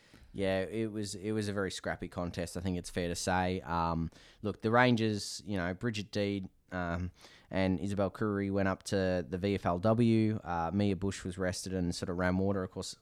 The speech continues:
Alicia Pisano, unfortunately, injured herself last week.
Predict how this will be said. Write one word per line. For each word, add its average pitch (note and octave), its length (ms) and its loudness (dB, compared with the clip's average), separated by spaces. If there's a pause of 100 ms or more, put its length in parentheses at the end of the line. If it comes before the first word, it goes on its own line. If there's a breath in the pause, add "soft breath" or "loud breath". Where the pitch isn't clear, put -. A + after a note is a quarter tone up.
Alicia G2+ 300 -8
Pisano, F2+ 460 0
unfortunately, F2+ 560 -2
injured F2+ 300 0
herself F2+ 340 -2
last F2 260 0
week. A2 320 0